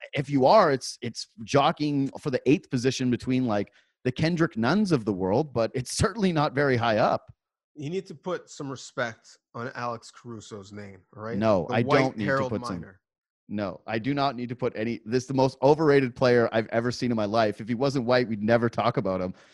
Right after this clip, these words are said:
Speaker 1: It's, like, actually embarrassing for the league how much stock that Alex Caruso gets and how much pub he gets. I don't care, though. I hope this gets clipped onto a Lakers blog or something. But, yeah, Alex Caruso,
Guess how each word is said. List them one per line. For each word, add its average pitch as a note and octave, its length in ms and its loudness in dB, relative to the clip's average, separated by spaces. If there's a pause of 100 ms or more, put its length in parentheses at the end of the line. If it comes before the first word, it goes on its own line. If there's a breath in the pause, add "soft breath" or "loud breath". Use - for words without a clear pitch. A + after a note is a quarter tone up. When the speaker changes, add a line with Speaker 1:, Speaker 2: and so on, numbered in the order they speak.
(180 soft breath)
Speaker 1:
It's, - 280 0
like, B2+ 280 4
actually D#3 440 4
embarrassing C3+ 640 6
for A#2+ 120 -4
the A#2 80 0
league A#2+ 300 4
how A2+ 140 -2
much A2+ 180 0
stock A#2 360 0
that G#2 140 -2
Alex A2 280 0
Caruso A2 460 -2
gets G#2 220 -2
and G2+ 100 -4
how G#2 80 -2
much G#2+ 180 -6
pub A2+ 220 0
he G#2 120 -2
gets. F2 260 -8 (320 soft breath)
I A#2+ 80 0
don't C#3 140 2
care, B2 280 4
though. A2 100 4
I A2 40 2
hope C#3 160 -2
this C3+ 120 -2
gets G#2 240 -6 (120)
clipped - 240 -4
onto A#2+ 220 0
a G#2 40 2
Lakers A2 340 -2
blog F#2 280 -2
or F2+ 80 -8
something. F#2+ 400 -6
But, F#2+ 180 -4 (320 soft breath)
yeah, D3 220 0
Alex E3 300 2
Caruso, A2+ 680 2